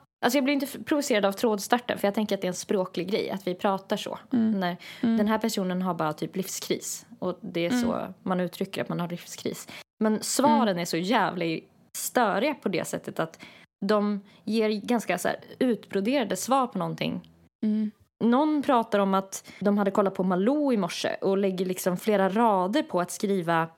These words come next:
Speaker 1: om så här, att tjejer har prestationskrav och det leder till depression och bla bla bla.
Speaker 2: Mm.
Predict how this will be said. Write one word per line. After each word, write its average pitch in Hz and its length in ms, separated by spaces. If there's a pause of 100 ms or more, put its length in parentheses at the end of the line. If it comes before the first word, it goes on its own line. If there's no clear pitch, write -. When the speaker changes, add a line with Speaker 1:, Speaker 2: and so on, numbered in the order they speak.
(200)
Speaker 1:
om 202 320
så - 120
här, 170 240 (340)
att 202 140
tjejer 196 460
har 196 80
prestationskrav 202 1300 (420)
och 190 280
det 202 200
leder 196 220
till 180 280
depression 196 880
och 165 260
bla 214 180
bla 208 120
bla. 185 460
Speaker 2:
Mm. 226 220